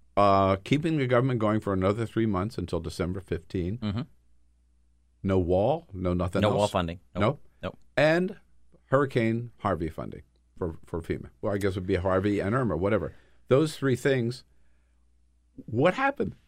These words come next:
Speaker 2: You know, I think this is, I mean, you look at the pattern that, uh, uh, Trump spent much of August going after his own party, going after Mitch McConnell, blamed Ryan also for health care, went after others like Jeff Flake, uh, who's, who's up for re-election next year.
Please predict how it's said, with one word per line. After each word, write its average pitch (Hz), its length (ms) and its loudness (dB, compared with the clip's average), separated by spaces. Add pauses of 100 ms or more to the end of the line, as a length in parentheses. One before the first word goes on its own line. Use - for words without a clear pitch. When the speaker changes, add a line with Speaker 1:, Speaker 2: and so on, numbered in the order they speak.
(600)
Speaker 2:
You 165 100 4
know, 151 160 4
I 147 140 6
think 233 280 0
this 185 220 4
is, 127 120 0
I 131 40 2
mean, 135 160 4
you 151 80 4
look 196 140 0
at - 80 0
the 123 60 0
pattern 110 520 0
that, 87 160 -4 (340)
uh, - 60 -2
uh, 90 380 -2
Trump - 280 0
spent - 360 -2
much 110 420 -2
of 98 140 -2
August 92 380 -2
going 92 220 -4
after 90 240 -6
his 80 120 -4
own 82 140 -4
party, - 300 -8
going 82 280 -6
after 80 260 -6
Mitch 87 220 -6
McConnell, 151 440 -2
blamed 92 360 -2
Ryan 90 420 -2
also 110 300 -2
for 131 120 -4
health 127 300 -2
care, 135 360 0 (340)
went 92 240 -2
after 87 600 -2
others 110 360 2
like 78 180 -4
Jeff 80 220 -6
Flake, 139 580 -2
uh, 101 300 0
who's, 98 340 -6
who's 101 200 -8
up 104 120 -2
for 110 80 -4
re-election 98 480 -2
next 104 300 -4
year. 107 320 -2